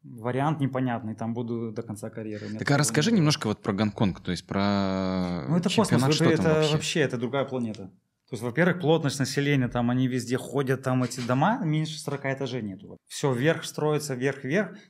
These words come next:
Speaker 1: Трешка, кома-, трехкомнатная квартира для них, это большая, это сорок пять квадратов. Это у тебя дворец получается.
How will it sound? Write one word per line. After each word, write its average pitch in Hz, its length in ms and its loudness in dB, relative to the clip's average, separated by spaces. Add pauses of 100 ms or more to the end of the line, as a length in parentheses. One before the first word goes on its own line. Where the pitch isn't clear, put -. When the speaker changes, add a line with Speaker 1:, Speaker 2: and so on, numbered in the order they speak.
Speaker 1:
Трешка, 151 520 0
кома-, 131 460 -4
трехкомнатная 135 480 -6
квартира 147 420 -4
для 123 160 -4
них, 127 240 -2
это 120 160 -8
большая, 123 380 -4
это 131 100 -10
сорок 113 280 -8
пять 107 140 -10
квадратов. 95 380 -12 (520)
Это 120 160 -10
у - 20 -8
тебя 104 140 -12
дворец 101 260 -10
получается. 95 560 -16